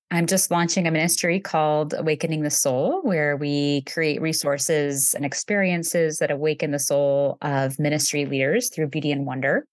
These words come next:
I had a mentor once ask me, "If you were to describe what you feel most created to do in three verbs, how would you describe it?" And I would say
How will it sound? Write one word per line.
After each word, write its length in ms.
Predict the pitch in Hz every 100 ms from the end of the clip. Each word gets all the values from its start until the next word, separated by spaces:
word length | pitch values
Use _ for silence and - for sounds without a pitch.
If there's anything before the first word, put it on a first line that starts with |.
| _
I 80 | 165
had 160 | 180 196
a 380 | 180 165 160 -
mentor 560 | 180 202 214 214 170
once 300 | 160 165 160 -
ask 380 | 165 175 -
me, 560 | 185 170 160 156 156 147
"If 80 | -
you 120 | 190
were 100 | 190
to 160 | 185 170
describe 880 | 165 - - 170 165 170 170 170 175 165 -
what 180 | 185
you 160 | 185 196
feel 420 | 196 - 175 165
most 580 | 165 156 160 - - -
created 600 | - 160 147 156 156 139
to 100 | -
do 360 | 139 139 135 131
in 140 | 131
three 280 | 131 151 151
verbs, 720 | 139 135 143 196 165 - - _ -
how 140 | 160
would 180 | 147 143
you 60 |
describe 420 | 139 135 - 127 127
it?" 320 | 208 - -
And 140 | 147 147
I 160 | 139
would 260 | 143 143 139
say 800 | - - 147 139 135 135 135